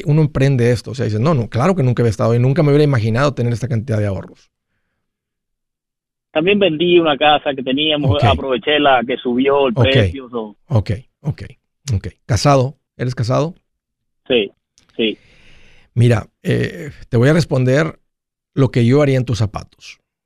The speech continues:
Speaker 1: Y yo, como tengo esa sangre empresarial y me gusta esa independencia, y si en un lugar siento que estoy como robot soldando, hay personas, a mi es-, mi esposa tomaría eso.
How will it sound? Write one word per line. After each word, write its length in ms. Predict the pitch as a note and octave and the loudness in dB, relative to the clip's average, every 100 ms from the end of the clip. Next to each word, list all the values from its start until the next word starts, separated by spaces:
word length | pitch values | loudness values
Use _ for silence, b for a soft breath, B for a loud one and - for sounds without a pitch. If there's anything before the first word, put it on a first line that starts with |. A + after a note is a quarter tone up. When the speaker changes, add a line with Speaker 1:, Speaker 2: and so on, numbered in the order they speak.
| _ | _
Speaker 1:
Y 140 | B2 G#2 | -4 -2
yo, 500 | A2+ D#3 A#2 B2+ - _ _ _ | 2 2 2 -2 -6 _ _ _
como 340 | A#2 G#2+ G#2 F#2+ | -2 0 0 -4
tengo 280 | C3 C3 C#3+ | -6 -2 -2
esa 200 | D3+ C#3 - - _ _ | -2 -6 -10 -20 _ _
sangre 400 | - C3 B2 C3 | -8 -4 -2 0
empresarial 840 | C3+ B2 A2 - G2+ G#2+ B2 B2+ A2+ | 0 0 -2 -2 0 2 2 2 0
y 60 | |
me 160 | G#2 G2+ | 0 0
gusta 280 | A#2 A#2 B2+ | 0 -2 -2
esa 100 | C3+ | 0
independencia, 840 | A#2+ F#2+ G2+ G#2 B2 A#2+ A#2+ G#2+ B B - | -2 -2 -2 0 0 0 -2 -4 B B -6
y 80 | A#2+ | -2
si 100 | B2+ | 0
en 140 | C#3 | 2
un 100 | D#3+ | 4
lugar 300 | F3 D3+ C#3 | 4 2 0
siento 340 | - D#3+ D#3 | 0 -2 -2
que 60 | C3+ | -4
estoy 160 | - B2+ | -4 -2
como 240 | C#3 C3 | 0 2
robot 420 | A2 A#2 A#2 C3 | 2 2 2 0
soldando, 640 | - D#3 C3 A2+ G2+ - _ _ _ _ _ _ b b b | -2 0 2 2 -2 -6 _ _ _ _ _ _ b b b
hay 120 | B2+ | -2
personas, 720 | - F#3 G3 G3+ F#3 - - _ _ - | 0 -2 -2 0 -2 -6 -12 _ _ -2
a 100 | D3+ | 2
mi 140 | D#3+ | 2
es-, 160 | - F3+ | 0 0
mi 140 | E3 | 0
esposa 420 | C#3+ - G3 E3+ | 0 -4 -6 -4
tomaría 560 | G3 D#3 C#3+ C3 C#3 B2 | -2 -2 0 2 2 2
eso. 300 | A2 - | 0 -6